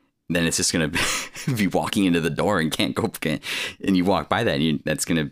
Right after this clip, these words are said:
obviously be hilarious. And one of the first things I thought about, obviously, and I keep, we've talked about this a couple times on this podcast, was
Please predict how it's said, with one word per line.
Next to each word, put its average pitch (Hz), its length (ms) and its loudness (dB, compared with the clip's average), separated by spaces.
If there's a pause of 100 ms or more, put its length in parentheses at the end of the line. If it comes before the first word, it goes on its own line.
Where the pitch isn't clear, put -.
(120)
obviously 78 380 -2
be 71 100 -2
hilarious. 73 600 0 (2250)
And 82 280 2 (120)
one 104 180 2
of 113 60 2
the 87 60 2
first 104 220 0
things 80 140 0
I 69 80 0
thought 67 180 0
about, 65 280 -2
obviously, 65 520 0
and 53 120 -2
I 65 60 -2
keep, - 280 -4 (300)
we've 85 140 -2
talked 80 220 0
about 71 120 -2
this 67 140 -2
a - 20 -12
couple 69 180 -6
times 65 220 -4
on 64 40 -2
this 62 80 -4
podcast, 64 540 -6
was 62 300 -4